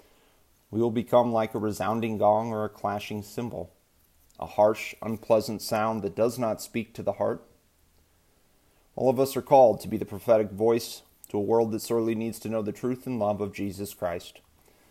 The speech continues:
As we continue with Mass, let's pray for the courage to be the prophetic voice our age sorely needs.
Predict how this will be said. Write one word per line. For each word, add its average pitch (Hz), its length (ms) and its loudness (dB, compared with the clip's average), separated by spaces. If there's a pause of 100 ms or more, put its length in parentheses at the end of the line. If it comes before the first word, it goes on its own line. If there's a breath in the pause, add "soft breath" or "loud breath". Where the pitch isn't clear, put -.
(160 soft breath)
As - 100 -12
we 104 80 -2
continue 104 320 -6
with 101 140 -8
Mass, 101 420 -6
let's 107 240 -2
pray 107 300 0
for 104 120 -10
the 104 100 -4
courage 104 460 -4
to 101 80 -10
be 113 480 0 (480 soft breath)
the - 60 -14
prophetic 107 520 2
voice 104 360 0
our 101 180 2
age 101 380 -4
sorely 104 380 -2
needs. 107 580 -8